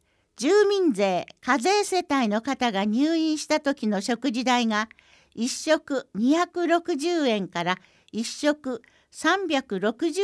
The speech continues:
円になります。これから入院の予定のある方は、お間違いのないようご注意ください。次の方の負担額は据え置きです。低所得者、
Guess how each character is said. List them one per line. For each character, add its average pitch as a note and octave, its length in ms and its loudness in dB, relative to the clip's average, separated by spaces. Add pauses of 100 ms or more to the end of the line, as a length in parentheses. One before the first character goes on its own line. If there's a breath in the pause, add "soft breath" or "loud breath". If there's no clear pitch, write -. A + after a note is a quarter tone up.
(140)
円 A3 300 0
に G3 180 -6
な G3 160 -2
り F3+ 100 -4
ま D#3+ 140 -4
す。 - 240 -18 (760 soft breath)
こ E4 100 2
れ F#4+ 100 2
か F#4 100 -2
ら F4+ 140 2
入 E4+ 200 2
院 F4+ 200 0
の E4+ 100 4
予 E4 140 0
定 E4 200 0
の E4 140 2
あ D#4+ 40 2
る C#4 100 -2
方 G#3 340 -4
は、 F3 220 -2
お G3+ 80 0
間 D#4+ 140 2
違 E4 420 0
い - 20 2
の D#4 140 2
な E4 180 2
い D4+ 140 2
よ E4+ 320 -2
う - 40 -20 (220 soft breath)
ご C4+ 140 0
注 B3 140 -4
意 F#3 140 -4
く - 120 -10
だ E3+ 160 -6
さ D#3+ 180 -6
い。 - 60 -14 (1160 soft breath)
次 G#4 280 0
の D4+ 140 2
方 B3 340 -2
の G#3+ 120 0
負 - 120 -14
担 D#4 240 2
額 G#3 260 -4
は F3 220 -2 (260)
据 A#3 280 -2
え B3+ 80 2
置 B3+ 140 -2
き A3+ 200 -4
で F#3+ 140 -2
す。 - 260 -12 (1400)
低 C#4 240 4
所 C4 200 -4
得 B3+ 280 -6
者、 - 340 -8